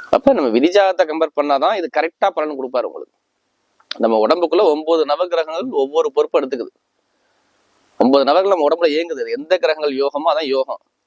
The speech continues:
எந்த கிரக பலனோ அதான் நம்முடைய கர்ம வினை. அப்ப ஜாதகத்தை பார்த்துட்டு கரெக்டா முயற்சி பண்ணுங்க, கண்டிப்பா எல்லாமே வெற்றியா மாறும். அதனால எல்லா வீடியோ என்ன சொல்லுவேன்னா, பொது பலனா கொண்டு போங்க. ஏன் வாழ்நாள் பலன் எடுக்கிறீங்க? ஃபர்ஸ்ட்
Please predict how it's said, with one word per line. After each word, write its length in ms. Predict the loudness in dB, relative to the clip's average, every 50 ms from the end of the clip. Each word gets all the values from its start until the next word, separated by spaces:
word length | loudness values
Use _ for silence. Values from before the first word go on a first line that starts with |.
| -2 0
எந்த 160 | 0 2 2 2 2
கிரக 140 | 0 -2 -2 -2
பலனோ 240 | -4 -4 -2 -2 -2 -2
அதான் 160 | -2 -2 -6
நம்முடைய 240 | -8 -10 -10 -10 -10 _ -4 -2
கர்ம 300 | -2 -2 -2 -4 -6 -8 -6
வினை. 140 | -8 -10 -12 _ _ _ _ _ _ _ _ _ _ _ _ _ _ _ _ -6 -4
அப்ப 140 | 0 0 -2 0 2 4
ஜாதகத்தை 360 | 4 4 4 2 2 0 0 0
பார்த்துட்டு 280 | 0 -2 -2 -4 -4 -4
கரெக்டா 240 | -4 -4 -2 -4 -4 -2
முயற்சி 280 | -2 -4 -4 -4 -6 -8 -6
பண்ணுங்க, 200 | -4 -4 -4 -2 -2
கண்டிப்பா 300 | -2 -4 -4 -4 -2 0 0
எல்லாமே 220 | 0 0 -2 -4 -2 -4
வெற்றியா 380 | -4 -6 _ -6 -2 0 0 0 0 0 -2
மாறும். 320 | 0 0 0 0 -2 _ _ _ _ _ _ _ _ _ _ _ _ _ _ _ _ _ _ _ _ -6 -6 -6 _ 0
அதனால 220 | 2 2 4 4 2 4
எல்லா 120 | 2 2 2
வீடியோ 160 | 2 2 2
என்ன 100 | 0 0 0
சொல்லுவேன்னா, 300 | 2 2 2 0 -2 -4 -8 -10 _ _ _ _ _ _ _ _ 0
பொது 140 | 2 2 2 2
பலனா 180 | 2 0 2 2 0
கொண்டு 140 | 0 -2 -2 -4
போங்க. 180 | -6 -14 -16 -18 -20 _ _ _ _ _ _ _ _ _ _ _ 2 2
ஏன் 120 | 4 4 4 4
வாழ்நாள் 300 | 2 4 2 0 0 0
பலன் 140 | -2 -2
எடுக்கிறீங்க? 300 | -2 -4 -6 -6 -6 -4
ஃபர்ஸ்ட் 200 | -4 -4 -2 -4